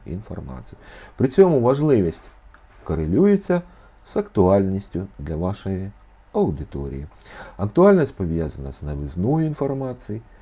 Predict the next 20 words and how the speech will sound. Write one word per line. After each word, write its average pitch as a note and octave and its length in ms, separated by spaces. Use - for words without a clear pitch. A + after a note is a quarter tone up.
тобто G#2+ 580
все, B2 340
що F#2+ 220
відомо D3+ 600
і C3 80
без A#2+ 300
вас, A#2 580
і G#2 60
без A2 240
вашої A2 420
новини, F#2+ 580
не C3 320
є G#2 440
актуальним C#3 880
для D2 200
нашої A2+ 520
аудиторії. F#2+ 800
Тобто, F2+ 380
зрозумійте, F2+ 720
е, D2+ 160